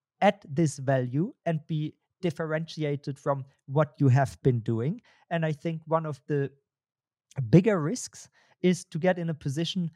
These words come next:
where you say, "I will do what I did before, but now you have to pay for it," because then many people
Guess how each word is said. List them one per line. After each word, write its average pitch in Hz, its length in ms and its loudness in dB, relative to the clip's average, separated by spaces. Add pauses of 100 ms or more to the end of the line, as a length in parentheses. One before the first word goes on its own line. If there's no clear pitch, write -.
(220)
where 156 140 4
you 147 140 -4
say, 151 340 -2 (100)
"I 165 140 -2
will 143 260 -2 (120)
do 175 100 -2
what 160 240 -2
I 139 100 2
did 143 240 -6
before, 151 280 -6
but 139 180 -4
now 147 140 -4
you 139 120 -4
have 127 120 -6
to 127 80 -8
pay 135 220 0
for 180 220 -6
it," 254 180 -8
because 139 360 -8
then 151 260 -2 (320)
many 151 300 0
people 139 580 -4